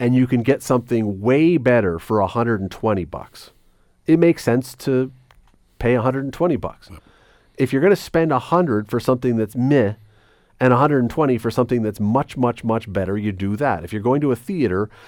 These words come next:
Speaker 1: and you can get a seat in the back row of the balcony for seventy-five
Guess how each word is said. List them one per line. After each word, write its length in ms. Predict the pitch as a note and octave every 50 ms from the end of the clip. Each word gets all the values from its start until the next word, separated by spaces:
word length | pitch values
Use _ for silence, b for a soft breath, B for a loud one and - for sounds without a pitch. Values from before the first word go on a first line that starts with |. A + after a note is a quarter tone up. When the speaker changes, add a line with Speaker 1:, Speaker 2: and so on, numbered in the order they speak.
| B B B B
Speaker 1:
and 120 | A#2+ B2
you 80 | B2 B2
can 120 | B2+ B2+
get 120 | A#2+ A#2+
a 60 | A#2 A#2
seat 320 | - - - E3+ E3+ - -
in 100 | - B2+
the 80 | A#2+ A2+
back 400 | G#2 G2 B2 B2 C3+ C#3+ - -
row 160 | C#3 C3 B2+
of 100 | B2 A2+
the 60 | G#2+
balcony 460 | F#2 A2 G#2+ A#2 B2+ B2+ - G2+ F2+
for 160 | F2+ - G2 F#2
seventy-five 960 | - - A#2+ A#2 A2 G#2+ G2+ G2 - - G#2+ G#2 G2 F2+ E2+ F2 F#2 F#2 -